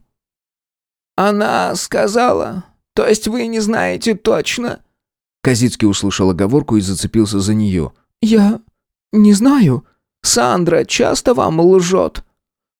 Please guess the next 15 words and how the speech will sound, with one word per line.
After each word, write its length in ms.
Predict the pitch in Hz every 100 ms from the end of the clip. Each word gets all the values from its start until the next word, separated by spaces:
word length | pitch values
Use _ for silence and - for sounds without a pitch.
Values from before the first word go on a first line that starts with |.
| _
«Сандра 760 | - - - - 247 202 196 214
очень 360 | 214 - 220 208
правильная 520 | 233 285 277 240 180
девочка». 540 | 165 143 - - 147 - _ _ _ _
«Когда 420 | - 220 240 214
она 200 | 220 226
звонила?» 640 | 214 220 214 202 170 156 180 _ _ _ _ _ _ -
«Несколько 520 | 226 214 - 185 190
дней 200 | 175 170
назад». 440 | 156 135 139 - - _ _ _
«И 120 | 233 240
вас 260 | 233 214
это 180 | 240 247
не 140 | 247
смущает?» 800 | 220 226 220 - 226 214 220 -